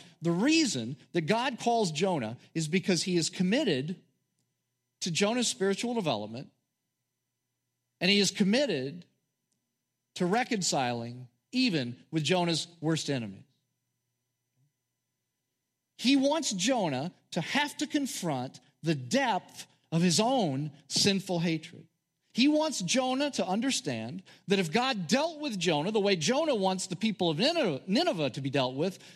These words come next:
Jonah too would have to be, would have to die. God wants Jonah to see that the only thing keeping Jonah standing was God's grace.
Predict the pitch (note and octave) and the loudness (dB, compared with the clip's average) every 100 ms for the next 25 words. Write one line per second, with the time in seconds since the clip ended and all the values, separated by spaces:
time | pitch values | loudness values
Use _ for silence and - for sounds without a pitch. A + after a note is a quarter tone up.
0 | _ D3 E3 E4 F#4 F#4 - F4 F#4 D4+ | _ -4 0 2 0 0 2 4 2 0
1 | C#3 A2 - - G3 F3 F#3+ F3+ E3 D#3+ | -2 -4 -12 -2 2 2 0 -2 -2 0
2 | D#3 E3+ E3 D#3+ D3 C#3+ C3 A2+ F#2+ - | 0 0 2 2 0 -4 -4 -6 -8 -18
3 | _ _ _ _ _ _ _ _ _ _ | _ _ _ _ _ _ _ _ _ _
4 | _ _ _ _ _ - C4+ D#4 D#4+ G3+ | _ _ _ _ _ -2 -2 0 -2 0
5 | D#3+ C#4 D4+ B3 G#3+ - _ - G#3 - | 0 0 2 0 -2 -6 _ 0 2 4
6 | C#4 F#3+ - - G3 A#3+ E4 G4+ E4 E4+ | 2 0 -4 -4 0 2 2 0 0 2
7 | C#4 A#3+ - C4+ C4+ C4 G3+ B3 B3+ A#3 | 2 0 2 2 2 0 2 2 2 2
8 | G3+ - A#3 G#3+ D#3+ B2 C3 - _ - | 0 0 0 0 0 -2 -6 -10 _ -2
9 | E3+ C#3 G3+ F#3+ D#3+ C#3+ F3 C#3+ - - | 0 2 0 0 -2 -4 -2 -2 -6 -14
10 | - - | -20 -20